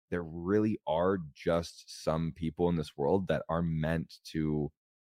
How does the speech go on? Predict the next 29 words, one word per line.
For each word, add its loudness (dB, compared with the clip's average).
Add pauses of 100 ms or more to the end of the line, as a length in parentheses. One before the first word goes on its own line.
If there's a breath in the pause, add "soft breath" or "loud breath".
not -2
be 0
successful. -4
Like, 2
there 10
really 10
are. 8 (340 soft breath)
And 2 (220)
it, 2
I 8
think 2
you 4
have 2
to 0
really 6
understand 2
what 0
success 0
looks -2
like 2
for -2
you, 4 (280)
because 6
if 2
you're 6 (180)
taking 4
your 8 (300)
description 2
of 2